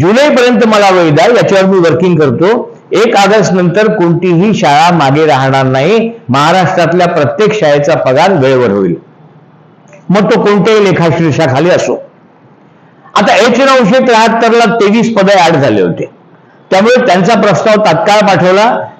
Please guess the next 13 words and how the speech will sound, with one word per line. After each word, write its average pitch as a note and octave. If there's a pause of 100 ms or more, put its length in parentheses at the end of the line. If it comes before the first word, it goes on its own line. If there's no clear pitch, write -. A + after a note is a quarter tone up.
(120)
त्यामुळे G#3+
एच G#3+
नऊशे G3+
त्र्याहत्तर F#3
ची F#3
कुठलीही F3
शाळा E3+
या E3+
महिन्यात F#3+
देखील D#3+
वंचित D3
राहणार B2
नाही. F#2